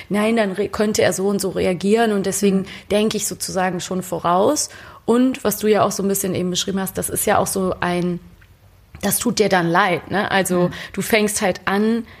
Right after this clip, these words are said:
Speaker 1: ähm, durch dieses eigentlich ja doch manipulative Verhalten, was dich dazu bringt, dich zu verändern, als du es eigentlich natürlicherweise tun
Speaker 2: Mhm.
Speaker 1: würdest, ähm, dann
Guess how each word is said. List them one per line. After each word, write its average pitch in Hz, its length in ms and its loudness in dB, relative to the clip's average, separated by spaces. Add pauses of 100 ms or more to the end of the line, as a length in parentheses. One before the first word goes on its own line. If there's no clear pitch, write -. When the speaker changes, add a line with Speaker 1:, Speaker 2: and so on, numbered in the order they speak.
(500)
Speaker 1:
ähm, 180 720 -2 (100)
durch 196 220 2
dieses 190 440 -2 (100)
eigentlich 208 460 2
ja 180 120 2
doch 180 360 -2 (720)
manipulative 196 1080 2
Verhalten, 190 500 0
was 175 180 -4
dich 185 160 -6
dazu - 280 -4
bringt, 185 300 -4
dich 170 120 -8
zu 175 100 -4
verändern, 208 400 2
als - 160 -2
du 180 40 -4
es - 60 -4
eigentlich 175 300 0
natürlicherweise 165 840 0
tun 190 240 -2
Speaker 2:
Mhm. - 40 0
Speaker 1:
würdest, 165 500 0 (420)
ähm, 180 680 -2 (200)
dann 185 420 0